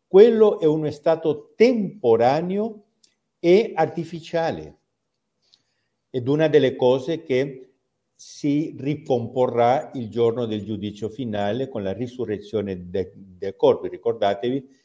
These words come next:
che una delle verità che noi proclamiamo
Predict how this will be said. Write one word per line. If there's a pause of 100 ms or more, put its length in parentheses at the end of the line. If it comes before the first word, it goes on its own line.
(180)
che
una
delle
verità
che
noi
proclamiamo